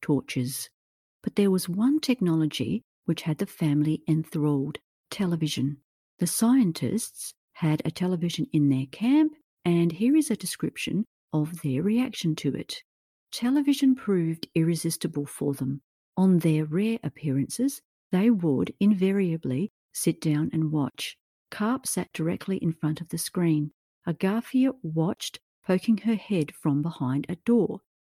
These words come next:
She tried to pray away her transgression immediately, whispering, crossing herself. The old man prayed afterward, diligently, and in one fell swoop. Then,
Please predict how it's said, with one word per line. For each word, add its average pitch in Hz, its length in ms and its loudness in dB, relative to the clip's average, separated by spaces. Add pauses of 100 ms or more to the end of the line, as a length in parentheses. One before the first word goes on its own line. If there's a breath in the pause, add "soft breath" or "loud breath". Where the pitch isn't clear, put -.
(100)
She - 140 -2
tried 165 320 0
to - 100 -12
pray 185 420 -2
away 160 640 0 (100)
her 147 220 0
transgression 156 840 -2
immediately, 196 800 2 (300)
whispering, 208 580 0 (160)
crossing 165 440 -2
herself. 147 600 -4 (460)
The 165 120 2
old 165 220 2
man 156 240 2
prayed 143 480 -4
afterward, 262 580 0 (260)
diligently, 269 680 4 (220)
and 165 100 4
in 151 240 4
one 156 320 2 (100)
fell 151 440 -4
swoop. 139 500 -4 (760)
Then, 170 320 2